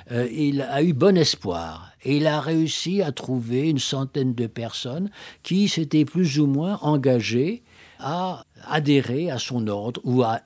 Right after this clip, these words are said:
aider son ordre, recruter à travers la chrétienté. Il y avait des Français, bien sûr, mais il y avait également des Castillans, des Navarrais, des Catalans, des Anglais, des Écossais, que sais-je.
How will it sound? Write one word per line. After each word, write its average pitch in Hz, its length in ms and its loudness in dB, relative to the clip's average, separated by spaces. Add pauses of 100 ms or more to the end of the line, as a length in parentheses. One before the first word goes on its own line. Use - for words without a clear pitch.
aider 147 440 0
son 101 360 -8
ordre, 110 340 -12 (380)
recruter 208 640 4
à 190 80 -2
travers 147 340 -2
la 135 140 -2
chrétienté. 131 640 -6
Il 165 60 -2
y - 20 0
avait 127 160 -2
des 110 100 -2
Français, 127 560 -6
bien 139 260 -8
sûr, 208 300 -8
mais 143 240 -2
il 127 140 -6
y 127 80 -2
avait 120 240 -4
également 117 480 -4
des 107 160 -8
Castillans, 117 640 -8
des 139 140 -6
Navarrais, 113 580 -8
des 123 140 -10
Catalans, 123 560 -8
des 165 240 4
Anglais, 165 360 4
des 170 260 4
Écossais, 170 540 -2
que 143 200 -8
sais-je. 190 380 -8